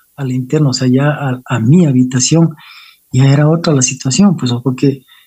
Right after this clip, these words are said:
en principio tú ves, o sea, súper bien, o sea, profesional, con estabilidad económica, ¿no es cierto? Que le gusta la farra, que se divierte, que sale, que en las noches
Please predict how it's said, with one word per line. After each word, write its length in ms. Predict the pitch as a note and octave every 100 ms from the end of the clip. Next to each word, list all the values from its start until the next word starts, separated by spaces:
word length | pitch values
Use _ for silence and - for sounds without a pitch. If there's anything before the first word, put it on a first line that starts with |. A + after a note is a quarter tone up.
| _ -
en 100 | D#3+
principio 440 | D#3+ F3 B3 B3 -
tú 100 | E3+
ves, 220 | G3 F3
o 60 | D3+
sea, 180 | D#3+ D3 C3 - D3+ D3 C#3
súper 560 | - - - - F#3+
bien, 180 | D4 G#3+ C#3
o 40 |
sea, 340 | - D3 C#3+ C#3+ -
profesional, 1040 | G3 - E3 - D3+ C#3+ C#3 C3+ C3+ C3 _ _ _ _ _ _ _ _
con 760 | - F3+ E3+ D#3 D3 C#3 C3+ C#3
estabilidad 680 | C3+ - C#3 C#3 C#3 C3+ C3
económica, 760 | B2+ B2+ B2 B2 B2 B2 -
¿no 80 | B2+
es 60 | C3+
cierto? 520 | F#3+ G3+ D#3+ C#3+ - _ _ _ _ _ _ _ _ _ -
Que 160 | E3
le 260 | D#3+ D#3 D#3+
gusta 380 | D#3 E3 E3 D3
la 100 | C3
farra, 480 | - C#3+ C3+ C#3+
que 140 | - C#3
se 160 | D3+
divierte, 640 | C#3+ C#3 C#3 C#3 - C#3+ C3
que 140 | -
sale, 480 | C3 - C#3 C3+ C3
que 100 | -
en 80 | C#3
las 140 | C3+
noches 420 | C#3 C3+ - -